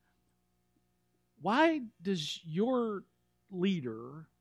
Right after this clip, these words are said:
eat with those kinds of people?" That was the question. And I like that Jesus didn't just leave it hanging. He didn't just let it hang. He answers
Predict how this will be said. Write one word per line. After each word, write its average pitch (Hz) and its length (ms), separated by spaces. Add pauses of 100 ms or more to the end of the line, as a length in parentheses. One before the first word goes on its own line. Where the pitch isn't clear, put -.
(500)
eat 202 240
with 165 200
those 147 800
kinds 123 760 (720)
of - 120
people?" - 340 (680)
That 202 140
was 156 120
the 147 60
question. - 500 (680)
And 233 100
I 247 60
like 294 400
that 311 140
Jesus 247 500
didn't 208 300
just 196 220
leave 190 240
it 175 80
hanging. 139 580 (100)
He 214 100
didn't 320 200
just 208 180
let 185 160
it 156 80
hang. 135 580 (480)
He 254 160
answers 233 760